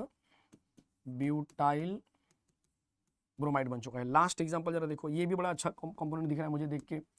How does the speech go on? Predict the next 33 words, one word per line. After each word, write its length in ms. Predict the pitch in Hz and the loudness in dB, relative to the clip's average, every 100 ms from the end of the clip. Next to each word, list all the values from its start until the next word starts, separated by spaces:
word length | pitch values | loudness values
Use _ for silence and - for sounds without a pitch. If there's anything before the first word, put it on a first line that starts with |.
| _ _ _ _ | _ _ _ _
इसको 180 | 131 - | -2 4
अगर 120 | 175 | 6
मैं 120 | 180 | 4
तोड़ता 300 | 175 165 160 | 2 2 4
हूँ 60 | 190 | 2
तो 60 | 185 | 4
ये 120 | 185 | 2
ऐसा 300 | - 151 165 | 2 4 4
दिखेगा 300 | 139 131 123 | 2 0 -2
कि 840 | - _ - _ - _ _ - - | -6 _ -20 _ -20 _ _ -12 -2
एक 200 | 160 175 | -2 4
कार्बन 280 | 170 165 175 | 4 4 2
के 100 | 170 | 0
ऊपर 280 | 160 175 170 - | 2 0 -2 -2
तीन 220 | 160 165 165 | 0 0 0
सीएच 340 | - 156 147 | 0 0 0
थ्री 200 | 165 170 - _ - | -2 -4 -6 _ -6
इस 160 | 165 156 | -4 -2
तरह 180 | 170 165 | 0 0
से, 200 | 170 220 - _ - _ _ - | -2 -6 -10 _ -20 _ _ -4
फिर 100 | 147 - | -4 4
आगे 300 | 151 147 160 | 6 6 6
बोला 300 | 190 175 180 | 4 4 2
है 220 | 165 175 196 | 2 0 -2
सीएच 420 | - 160 156 - | 0 0 0 -4
टू 140 | 185 185 | -6 -4
सीएल, 300 | - 147 131 | -2 0 0
तो 100 | 165 | -2
ये 80 | |
प्राइमरी 340 | 170 185 175 202 | 0 0 0 0
नेचर 220 | 190 202 | 0 0
बन 160 | 190 190 | 0 -2
गया। 200 | 208 | -4